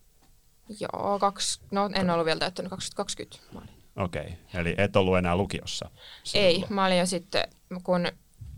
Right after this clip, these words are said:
Speaker 1: niin, mä siis muutin lukion jälkeen Tanskaan,
Speaker 2: Mm.
Speaker 1: em,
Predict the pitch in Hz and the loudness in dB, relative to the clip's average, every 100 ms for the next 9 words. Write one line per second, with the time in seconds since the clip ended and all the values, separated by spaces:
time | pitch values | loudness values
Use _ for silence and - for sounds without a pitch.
0 | - 175 160 160 180 175 170 180 170 160 | -8 -6 -4 -6 -8 -8 -6 -4 -2 0
1 | 170 175 151 135 180 139 143 - - - | 0 0 0 -2 -2 -4 -4 -4 -4 -2
2 | 180 208 - - - - - - - 78 | -4 -4 -16 -18 -18 -20 -8 -2 -2 -2
3 | - | -8